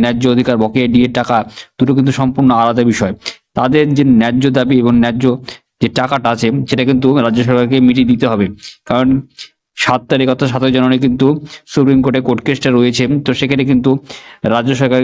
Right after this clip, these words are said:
বেকায়দা অবস্থায় রয়েছেন, তাই কিছুটা হলো স্বস্তি পাওয়ার জন্য কিন্তু রাজ্য সরকারি কর্মচারীরা কিন্তু সেখানে বকেয়া ডিএ পা-, যাওয়ার একটা সম্ভাবনা এবং সেখানে কিন্তু মিটিংও হয়ে গেছে রাজ্য সরকার তরফ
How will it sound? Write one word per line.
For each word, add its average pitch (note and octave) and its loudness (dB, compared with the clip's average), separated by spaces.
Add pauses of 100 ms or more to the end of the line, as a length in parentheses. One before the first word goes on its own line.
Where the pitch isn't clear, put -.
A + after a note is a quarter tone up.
(100)
বেকায়দা A#2+ 0 (100)
অবস্থায় A#2+ 0
রয়েছেন, B2 0 (200)
তাই B2 0 (520)
কিছুটা C#3 0
হলো B2+ 0 (380)
স্বস্তি D3+ -2
পাওয়ার B2 0
জন্য B2 2 (120)
কিন্তু A#2+ 0
রাজ্য A#2 -2
সরকারি B2+ 2
কর্মচারীরা B2 2
কিন্তু A#2 2 (420)
সেখানে B2 -2
বকেয়া A#2+ 0
ডিএ B2 2
পা-, A2+ -2 (1120)
যাওয়ার A#2+ 0
একটা B2+ -2 (100)
সম্ভাবনা A#2+ 0 (100)
এবং B2 0 (600)
সেখানে B2+ 0
কিন্তু B2+ 0 (120)
মিটিংও C3 2
হয়ে A#2+ -2
গেছে A#2+ -2 (500)
রাজ্য A2+ 0
সরকার A#2+ 0
তরফ A#2+ 0